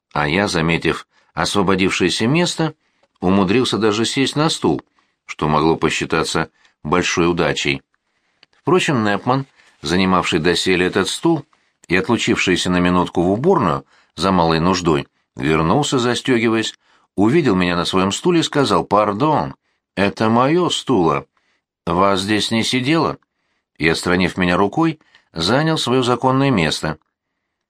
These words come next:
Прежде чем поставить нашу единственную трешку,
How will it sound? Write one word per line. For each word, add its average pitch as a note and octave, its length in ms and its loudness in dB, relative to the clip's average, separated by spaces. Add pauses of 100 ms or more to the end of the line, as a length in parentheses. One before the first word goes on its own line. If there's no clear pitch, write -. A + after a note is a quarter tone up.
(200)
Прежде E2+ 420 0
чем E2+ 200 -2
поставить F2 600 0 (300)
нашу F2 360 0
единственную F2+ 480 0
трешку, - 500 -2